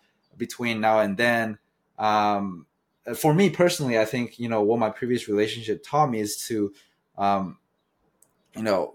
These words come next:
m-, getting more understanding about myself, 'cause I, I, I didn't know that I could be,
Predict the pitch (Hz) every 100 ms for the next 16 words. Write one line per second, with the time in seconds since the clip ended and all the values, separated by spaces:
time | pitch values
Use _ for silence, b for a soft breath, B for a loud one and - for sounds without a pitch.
0 | - 117 117 - _ _ - 156 160 139
1 | 131 131 131 - 120 117 104 104 92 92
2 | 107 92 - - 113 107 113 110 113 113
3 | 113 117 131 117 131 139 123 110 107 110
4 | - 107 98 113 107